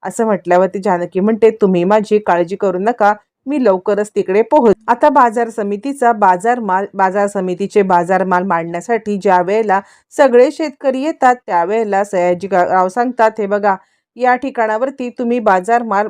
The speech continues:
मांडू शकत नाही." त्यावर शेतकरी म्हणतात, "पण आता तर जानकी वहिनीने ही पैज जिंकलेली आहे, मग जर जानकी वहिनीने पैज जिंकले तर ही पैज आता जिंकल्यानंतर तुम्ही तर सांगितलं होतं की बाजार समितीमध्ये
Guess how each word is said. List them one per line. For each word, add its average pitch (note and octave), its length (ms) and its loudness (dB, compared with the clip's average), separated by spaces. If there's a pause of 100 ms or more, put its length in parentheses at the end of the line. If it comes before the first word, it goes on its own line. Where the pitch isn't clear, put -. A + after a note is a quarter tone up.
मांडू G3 320 -2
शकत G#3 360 -2
नाही." F#3+ 240 -2 (320)
त्यावर A#3+ 280 4
शेतकरी G#3+ 400 0
म्हणतात, A#3+ 360 2 (120)
"पण A3+ 120 -6 (100)
आता A3+ 420 -4
तर A3 140 0 (100)
जानकी F3+ 420 -4
वहिनीने G#3 460 0 (340)
ही D4 120 -2
पैज D4 280 0 (100)
जिंकलेली D#4 560 0
आहे, G#3+ 280 2 (300)
मग C4 140 -6
जर B3 180 0
जानकी G3 480 0
वहिनीने A3 460 2
पैज G3+ 320 2 (100)
जिंकले B3+ 420 4 (140)
तर C4+ 220 2
ही A3 220 -6 (140)
पैज A#3+ 340 0
आता G#3 260 2
जिंकल्यानंतर A3+ 840 2 (360)
तुम्ही C4 260 6
तर D#4+ 120 6
सांगितलं B3+ 500 0
होतं C#4+ 380 2
की C4+ 220 -14
बाजार G3+ 420 0
समितीमध्ये G#3+ 720 0